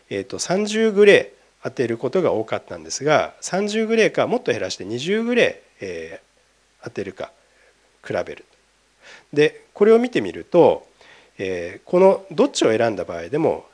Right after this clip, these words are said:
一番弱いエービーブイディ療法二コースと放射線二十グレー、それから一番強いエービーブイディ療法四コースと三十グレー当てる場合とで、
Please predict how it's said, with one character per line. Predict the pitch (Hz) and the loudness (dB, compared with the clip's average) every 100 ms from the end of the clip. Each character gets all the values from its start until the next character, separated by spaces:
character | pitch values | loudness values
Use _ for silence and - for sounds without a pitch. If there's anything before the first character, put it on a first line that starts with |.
| _ | _
一 | 135 - 202 | -8 0 8
番 | 208 202 | 8 8
弱 | 202 196 | 8 8
い | 101 147 | 6 2
エ | 160 | 0
ー | |
ビ | 175 | 0
ー | 170 | 2
ブ | 175 | 2
イ | |
デ | 175 | 2
ィ | 180 | 2
療 | 170 | 0
法 | 123 | 0
二 | 95 98 | -6 -8
コ | - 151 | 0 0
ー | 117 | 0
ス | - | -2
と | 185 | -2
放 | 156 | 0
射 | 127 | -2
線 | 139 120 | -2 -2
二 | 117 | -2
十 | 120 117 | -2 -4
グ | 117 117 | -2 -2
レ | 98 - _ | -2 -4 _
ー、 | |
そ | - 131 | -8 -6
れ | 127 | 2
か | 175 | 4
ら | 175 | 4
一 | 123 180 | 0 2
番 | 175 170 | 2 2
強 | - 156 | 2 0
い | 113 | 2
エ | 135 | 0
ー | |
ビ | 147 | -2
ー | |
ブ | 147 | -2
イ | 147 | -2
デ | 147 | -2
ィ | |
療 | 147 | -2
法 | - 101 | -4 -4
四 | 127 135 | -4 -4
コ | 135 151 117 | -2 -2 -2
ー | |
ス | - | -2
と | - 175 175 - - | 2 2 2 -10 -20
三 | - 135 127 | -8 -4 -4
十 | 131 131 | -2 -2
グ | 131 | 0
レ | 120 | 0
ー | |
当 | 90 | -2
て | - | -8
る | 95 | -12
場 | 90 | -10
合 | 92 | -10
と | - 165 | -6 -2
で、 | 107 87 | -2 -2